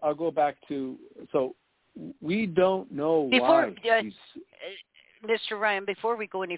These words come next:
Speaker 2: further, Sue, jump in here. Um, what's your take on all of this? What do you think is, is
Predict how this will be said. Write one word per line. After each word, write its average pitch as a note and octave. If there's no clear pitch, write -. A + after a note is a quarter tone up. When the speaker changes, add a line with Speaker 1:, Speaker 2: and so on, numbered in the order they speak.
Speaker 2:
further, D#3+
Sue, C#4
jump B3
in G3
here. D#3
Um, F#3+
what's A#3+
your G#3
take G3+
on E3
all D3
of D#3
this? D3
What G3+
do A3+
you G#3
think F#3+
is, E3
is D3+